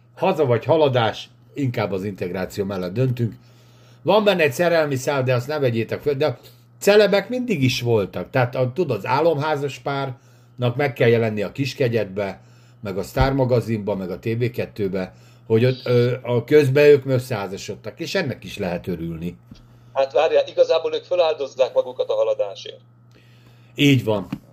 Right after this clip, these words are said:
Speaker 1: De a,
Speaker 2: Bevállalja
Speaker 1: de
Speaker 2: ezt
Speaker 1: ha
Speaker 2: a
Speaker 1: kell
Speaker 2: témát.
Speaker 1: a szerelmet, szerelmet
Speaker 2: Bevállalja
Speaker 1: színlelve,
Speaker 2: ezt a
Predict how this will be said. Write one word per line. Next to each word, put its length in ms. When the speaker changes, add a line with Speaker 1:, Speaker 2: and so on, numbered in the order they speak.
Speaker 1:
De 140
a, 220
Speaker 2:
Bevállalja 560
Speaker 1:
de 60
Speaker 2:
ezt 100
Speaker 1:
ha 60
Speaker 2:
a 60
Speaker 1:
kell 240
Speaker 2:
témát. 140
Speaker 1:
a 40
szerelmet, 680
szerelmet 440
Speaker 2:
Bevállalja 160
Speaker 1:
színlelve, 600
Speaker 2:
ezt 220
a 60